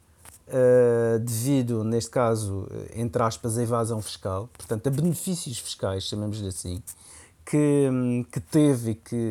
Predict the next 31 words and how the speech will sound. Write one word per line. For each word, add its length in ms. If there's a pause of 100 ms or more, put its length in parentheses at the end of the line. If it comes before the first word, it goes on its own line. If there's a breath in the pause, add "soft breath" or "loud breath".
(160)
eventualmente 520
poderia 340
não, 440 (340 loud breath)
eh, 140
ou 160
não 180
teria, 420
eh, 400
direito 540
de 140
usufruir, 580
ou 120
não, 280 (360 loud breath)
eh, 240
na 160
totalidade. 680 (340 loud breath)
E, 80
portanto, 320
há 80
aqui, 400
há 100
aqui 220
uma, 180
uma, 360
uma 180
forte 280
pressão 300
sobre 220
as 80
tecnológicas 800
americanas. 800